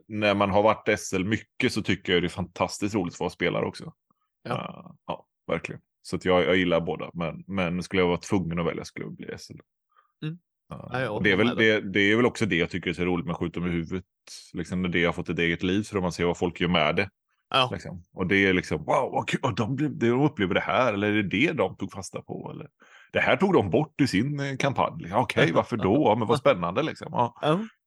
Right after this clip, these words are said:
Speaker 1: Det, sånt är skitkul. Mm.
Speaker 2: Men vad är din favoritmekanik i rollspel? Alltså, för man brukar ha något som bara, "Jag, jag tar mig åt det här hållet lite mekaniskt."
Speaker 1: Precis.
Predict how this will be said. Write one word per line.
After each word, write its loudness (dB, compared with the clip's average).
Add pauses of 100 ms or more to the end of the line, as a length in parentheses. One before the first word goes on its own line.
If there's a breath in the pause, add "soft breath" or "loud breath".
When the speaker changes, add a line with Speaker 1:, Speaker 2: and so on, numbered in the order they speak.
(100)
Speaker 1:
Det, 4
sånt 4
är 4
skitkul. -2 (380)
Mm. -8 (920)
Speaker 2:
Men 4
vad 4
är 4
din 2
favoritmekanik 0
i 2
rollspel? -2
Alltså, -4
för -4
man 2
brukar 2
ha 2
något -4
som -4
bara, 0 (300)
"Jag, 2
jag 4 (220)
tar 4
mig 2
åt 0
det 2
här 2
hållet -6
lite -6
mekaniskt." -8 (360)
Speaker 1:
Precis. -2